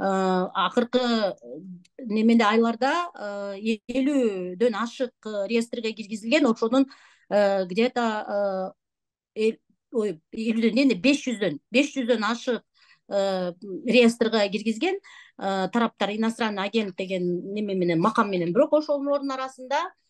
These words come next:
э, жетимиш пайызы бул, э, физикалык, э, жактар болот да. Э, көбүнчө эле ошол бийликке жакпаган сөздөрдү сүйлөп койгон үчүн артисттер, блогерлер, ну, блогерлер аябай көп. Э,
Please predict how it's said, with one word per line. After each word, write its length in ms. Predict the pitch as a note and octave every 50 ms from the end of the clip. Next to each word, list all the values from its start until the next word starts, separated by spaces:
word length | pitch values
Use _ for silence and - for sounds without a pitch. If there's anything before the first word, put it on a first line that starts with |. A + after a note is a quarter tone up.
| _ _ _ _ _ _
э, 500 | - G#3+ G#3+ G#3+ G#3+ G#3 G#3+ G#3 G#3 G3+ F#3+
жетимиш 400 | F#3 A3 C4 C4 - D#4 D#4+ - -
пайызы 1200 | B3+ B3 A#3+ A#3+ A#3 - - A#3+ A#3 - - A#3+ - - B3 A#3+ B3 B3 B3 A#3 G#3+ C#4+ E4
бул, 460 | C#4+ G3+ G#3 A#3 B3 C4 B3 A3+ A3 G#3
э, 380 | G3+ G3+ F#3+ F#3 F#3 F3+ F3+ - _ _ _
физикалык, 520 | - C4 A#3 A3+ A3+ - F#3 E3+ D#3 D#3+ - _ _ -
э, 260 | F3 E3 E3 D#3+ E3
жактар 320 | D#3+ F#3 F3+ - - F#3 F3
болот 240 | F3 E3+ E3 D#3+ -
да. 160 | - C#4 F#4+ - _ _ _ _ _ _ _ _ -
Э, 200 | F#3+ F#3+ G3 F#3
көбүнчө 420 | F3+ A3 C4 D4 D4 B3 A#3 - C4+
эле 380 | B3+ B3+ A#3+ A#3 A3 G#3 G3 F#3+
ошол 560 | G3 G3 F#3+ - A#3 A3 G#3 F#3+ F3+ F#3 F3
бийликке 440 | F3 G3+ A3 G#3+ A#3 A#3 - A#3+ A3
жакпаган 420 | F#3 G3+ - _ - A3 - F#3+
сөздөрдү 440 | F3 - A3 A3+ F#3+ A3+ A3 F#3+ G3+
сүйлөп 320 | - - A#3+ A#3 A#3 A3+ -
койгон 380 | - A3+ G#3+ G#3 G#3+ G#3+ A3
үчүн 220 | A3+ - C#4 C4+ C#4 - - _ _ -
артисттер, 720 | F#3+ A3 B3 A#3 - - - - C4 B3+ B3 B3 B3+ A#3 A#3 - _ _ _
блогерлер, 600 | - G3 B3 B3+ B3 A3+ A3+ A3 A3+ A#3 A#3 A#3
ну, 120 | G#3+ G#3 G3+
блогерлер 640 | G3 A3+ D4 E4+ D#4+ D#4+ D#4 C4+ C#4 C4+ C4 B3 A#3+
аябай 380 | A3 A3+ A#3 A#3 G#3 G3 F#3+ F#3
көп. 180 | G3+ A3+ C4 - _ _ _ _ _ _ _ -
Э, 580 | F3 F#3 F#3 F3+ F3+ F3+ F3+ F3 F3 E3+ E3